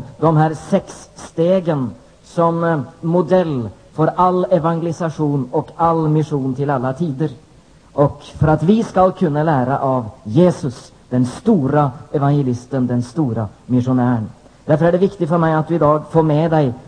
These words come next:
de här sex stegen, så jag vill läsa dem först, så att du får lyssna till dem, och sen om du kan notera dem, och så säga att det var i alla fall bibelstudiet som John Stott höll och som betydde så väldigt mycket för min egen tanke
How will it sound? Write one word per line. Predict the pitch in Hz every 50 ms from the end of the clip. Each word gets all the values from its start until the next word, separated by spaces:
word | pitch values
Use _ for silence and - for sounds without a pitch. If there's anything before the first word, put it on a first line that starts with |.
| - -
de | 151 156
här | 147 147 147
sex | - - - 190 175 - - - - - -
stegen, | - - - - 165 165 175 180 170 151 151 139
så | 123 -
jag | 143 135
vill | 135 151 151 165
läsa | 185 180 156 135 - - 175 175
dem | 165 151 165 170 175 160
först, | - 180 165 151 - - - _ - _ - - -
så | - - 151
att | 151 147 143
du | 151
får | 127 143 147 135 - -
lyssna | 143 175 208 202 - 180 175 170
till | - 180
dem, | 175 180 180 185 180 - - - - - - _
och | - 151 143 -
sen | - 170 160 160 160 156
om | 156 156 147
du | 139 139
kan | 139 147 135 135
notera | 131 123 123 165 175 170 175 175
dem, | 170 170 170 165 160 147 - - -
och | - 123
så | 151 156
säga | - 156 135 135
att | 135 139 -
det | 151 139 147 147
var | 139 139 143
i | 143
alla | 139 131
fall | 127 143 139
bibelstudiet | 131 143 147 156 151 156 143 - - 147 143 139 147 147 -
som | - 143 127 123 117 - - - -
John | 131 139 165 160 160 156
Stott | - - - 151 143 -
höll | 139 147 143 135 123 117 - - - _
och | - 131 131 -
som | 139 131 131
betydde | 139 139 - 135 120 127 127
så | 123 135
väldigt | 123 113 151 151 135 120 113 127 131
mycket | 143 143 - - - 107
för | 135 135
min | 139 147 160 185 190 180 151 135 - -
egen | - 160 139 120 139 135
tanke | 127 151 139 120 - - - -